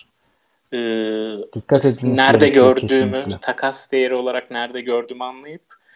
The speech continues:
Speaker 1: hani top yüz bir oyuncuyla alabiliyorsanız bence şimdiden takasla alabilirsiniz takımınızın durumu rahatsa.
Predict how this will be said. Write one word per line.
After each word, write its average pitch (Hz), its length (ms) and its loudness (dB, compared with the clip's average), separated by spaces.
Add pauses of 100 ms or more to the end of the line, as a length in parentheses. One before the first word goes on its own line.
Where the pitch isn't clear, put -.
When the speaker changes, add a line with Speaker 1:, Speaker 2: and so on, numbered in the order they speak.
(160)
Speaker 1:
hani 123 320 -10 (140)
top 131 260 -4
yüz 143 220 -4
bir 127 60 2
oyuncuyla 127 460 2
alabiliyorsanız 120 800 -4
bence 113 340 -6
şimdiden 123 640 -2
takasla 117 460 -4
alabilirsiniz 110 580 -2
takımınızın 107 580 -8
durumu 101 280 -2
rahatsa. - 480 2